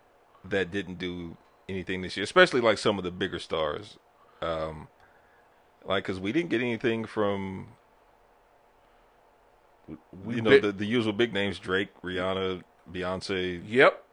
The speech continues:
Speaker 1: You know.
Speaker 2: Drake been holding. Black is King didn't, uh, I don't know if it, I, it did good in its rollout, but as far
Speaker 1: Yeah.
Speaker 2: as rotation, I, although I don't think Black is King music was made for that.
Speaker 1: Yeah, I, I think it was more of the, the visual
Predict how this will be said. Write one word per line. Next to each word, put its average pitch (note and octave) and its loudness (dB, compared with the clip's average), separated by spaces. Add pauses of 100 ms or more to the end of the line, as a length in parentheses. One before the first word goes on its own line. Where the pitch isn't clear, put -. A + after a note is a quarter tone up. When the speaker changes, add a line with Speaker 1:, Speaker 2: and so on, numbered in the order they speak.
(160)
Speaker 1:
You F2+ -8
know. E2 -8
Speaker 2:
Drake C3 0
been D3 0
holding. D#3 2 (280)
Black G#3 10
is A3 -4
King A3+ 0
didn't, F3+ -4 (560)
uh, D3 2 (140)
I G#3 12
don't A3+ 6
know G#3+ 6
if G3+ 2
it, F#3 4
I, F#3+ 10
it G3+ 6
did G3 -2
good F#3+ 8
in E3+ 2 (120)
its D#3 2
rollout, B2 6 (960)
but D3+ 6
as D3 0
far F#3 8
Speaker 1:
Yeah. F3+ 10
Speaker 2:
as C3 0
rotation, D3+ 2
I, F3 8
although F#3+ 8
I E3+ 12
don't F3+ 2
think B2+ 0
Black B2+ 4
is A2 -8
King A#2 -2
music A2 -12
was F#2+ -10
made F#2+ -2
for E2+ -12
that. D#2+ -2
Speaker 1:
Yeah, G2+ 4
I, G#2+ 4
I - 4
think G2+ -2
it F2 -2
was F2+ -6
more F2 -4
of D#2+ -4
the, F2+ -14 (160)
the E2 -12
visual D#2+ -8